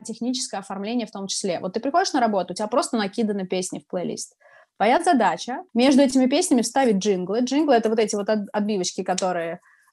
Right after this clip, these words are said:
э, "You're listening to Capital F M", Moscow, вот красивым голосом, музычка пошла, ла-ла, вот эта вся история. Ты всё это расставляешь.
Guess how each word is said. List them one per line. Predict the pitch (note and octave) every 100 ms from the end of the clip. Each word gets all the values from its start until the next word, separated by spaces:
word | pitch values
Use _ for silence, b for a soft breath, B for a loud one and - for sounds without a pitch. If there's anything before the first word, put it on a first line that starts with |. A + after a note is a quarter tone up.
| -
э, | - - G#3
"You're | E4+ F4
listening | D#4+ - C#4 C4+ B3+
to | B3+ B3 A#3
Capital | A#3 A3 F#3+ - G#3+ G3+
F | G#3+
M", | G3 A3
Moscow, | B3+ B3 G#3
вот | F#3+
красивым | G3 G3+ G#3
голосом, | C4 C4+ A3
музычка | B3 C4+ B3+ A#3
пошла, | G#3+ - F#3+
ла-ла, | F#3 F#3+ A#3+
вот | G#3
эта | F#3
вся | -
история. | F3 - F3 A3+ C#4 b b b b -
Ты | D4
всё | C#4+ D4
это | B3+
расставляешь. | A#3+ A#3 - A3+ G#3 E3+ G#3 C#4 -